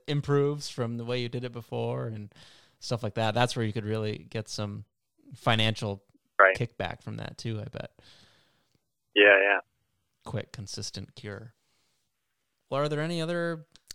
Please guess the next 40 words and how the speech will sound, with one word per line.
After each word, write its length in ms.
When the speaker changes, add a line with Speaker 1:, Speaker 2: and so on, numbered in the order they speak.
Speaker 1:
things 420
about 460
your 220
high 160
tunnels 460
that 280
we 140
didn't 220
talk 220
about 280
you'd 180
like 140
to 80
share? 320
Speaker 2:
Uh, 540
not 220
that 100
I 180
can 180
think 220
of. 220
I 60
think 180
if 1120
you 20
don't 200
have 100
any 120
more 180
questions, 540
I 120
think 160
we 60
got 260
that 160
one 200
pretty 220
well 220
hammered 320
out. 300